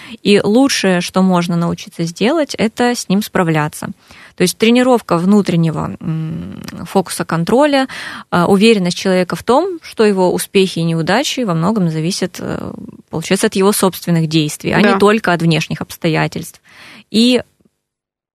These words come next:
Speaker 1: такая установка, она будет учить человека брать ответственность, э, и быть активным,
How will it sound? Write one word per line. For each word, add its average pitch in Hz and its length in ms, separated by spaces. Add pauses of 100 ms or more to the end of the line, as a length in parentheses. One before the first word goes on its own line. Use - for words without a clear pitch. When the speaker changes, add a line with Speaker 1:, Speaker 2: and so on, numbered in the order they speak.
Speaker 1:
такая 220 320
установка, 240 480
она 254 240
будет 226 340
учить 233 240
человека 202 460
брать 214 280
ответственность, 190 920
э, 170 180
и - 100
быть 202 280
активным, 254 540